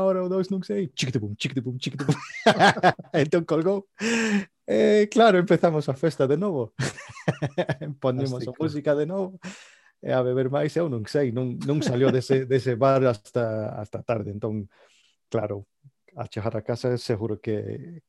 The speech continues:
Speaker 1: <laughs> que montou unha bronca, pero iso facíame moita gracia, <laughs> moita gracia.
Speaker 2: Mima. <laughs> Pois mira,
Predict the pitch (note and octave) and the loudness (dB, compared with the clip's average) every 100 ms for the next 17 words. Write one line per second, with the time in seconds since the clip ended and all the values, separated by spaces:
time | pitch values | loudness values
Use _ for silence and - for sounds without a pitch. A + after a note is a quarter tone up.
0 | _ - - - - - - C#3 D#3 C#3 | _ -18 -18 -20 -20 -20 -10 -8 -6 -6
1 | A#2 A2+ A#2 A#2 A#2+ B2 A#2 G#2+ A2 A2 | -6 -4 -4 -4 -6 -8 -12 -14 -12 -14
2 | - - - - - _ - C3 C3 C3 | -16 -20 -20 -20 -20 _ -6 -2 0 2
3 | A#2+ C3 B2 B2 C3+ C3+ C3 B2+ A#2+ - | 4 4 4 4 4 4 2 2 2 -2
4 | - - C#3 C3 G#2+ G#2+ A#2 A2+ _ _ | -20 -2 -2 -2 -6 -6 -8 -12 _ _
5 | A#2+ A#2+ B2 A#2 A2 A2 A2+ - - - | -4 -2 0 -2 -2 -4 -4 -6 -6 -6
6 | - - C4+ - - - - - - - | -8 2 2 2 0 -2 -2 -8 -8 -12
7 | - - - - - F#3+ F#3+ F#3 G3+ F#3 | -16 -14 -14 -18 0 6 8 8 8 10
8 | D3 C3+ | 10 8